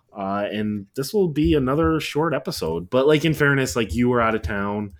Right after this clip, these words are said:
you didn't really have a lot of time to play games. And then also there was just, like, it was very late on, late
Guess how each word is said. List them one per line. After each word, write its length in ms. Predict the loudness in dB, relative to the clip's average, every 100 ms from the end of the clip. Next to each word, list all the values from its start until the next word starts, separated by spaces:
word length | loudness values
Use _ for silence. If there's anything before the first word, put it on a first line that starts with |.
| -20 _ -4
you 140 | -2
didn't 160 | 0 -2
really 160 | -2
have 160 | -2 -2
a 40 |
lot 180 | -2 -2
of 40 | -4
time 220 | -4 -6
to 60 | -4
play 200 | -4 -2
games. 640 | -2 -2 -2 -4 -8 -16 _ -20 _ _ _ _ _ -6
And 180 | -2 -2
then 120 | -2
also 320 | -4 -4 -6
there 160 | -4 -6
was 140 | -6
just, 200 | -8 -6
like, 200 | -6 -8 -4
it 120 | -4
was 120 | -4
very 220 | -8 -10
late 220 | -10 -12
on, 260 | -14 -18 -20 -20
late 320 | -14 -10 -10